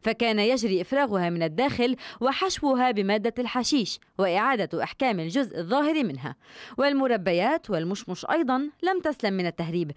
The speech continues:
فتم حشوها بالحبوب والكوكايين والهيروين، كلها محاولات مبتكرة لتهريب الممنوعات إلى داخل السجون،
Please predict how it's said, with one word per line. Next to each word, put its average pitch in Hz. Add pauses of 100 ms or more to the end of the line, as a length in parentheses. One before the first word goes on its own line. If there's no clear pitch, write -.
(220)
فتم 226
حشوها 208
بالحبوب 190
والكوكايين 202
والهيروين، 208 (340)
كلها 202 (220)
محاولات 302
مبتكرة 254 (220)
لتهريب 214
الممنوعات 175
إلى 185
داخل 220
السجون، 262